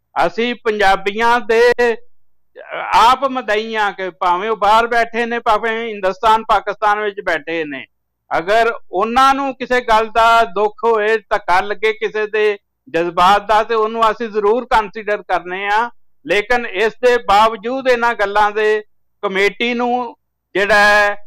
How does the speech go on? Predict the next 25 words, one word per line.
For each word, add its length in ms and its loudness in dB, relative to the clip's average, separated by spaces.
ਉਹ 280 0
ਗੁਰਦਾਸ 500 2
ਮਾਨ 240 0
ਨਾਲ 240 -2
ਕੋਈ 180 -2
problem 580 0
ਨਹੀਂ, 220 -8
ਕੁਛ 280 -2
ਨਹੀਂ, 300 -6
ਲੇਕਿਨ 300 -2
ਉਹਦਾ 360 4
ਹੱਕ 140 -6
ਬਣਦਾ 380 0
ਹੈ 100 0
ਕਿ 160 -4
ਉਹ 300 -6
community 460 -8
ਨੂੰ 460 -10
ਰਾਜ਼ੀ 300 -2
ਕਰੇ, 400 -6
ਉਹਨਾਂ 220 -2
ਕੋਲ 240 -6
ਜਿਵੇਂ 380 -2
ਵੀ 140 -4
ਉਹ 320 0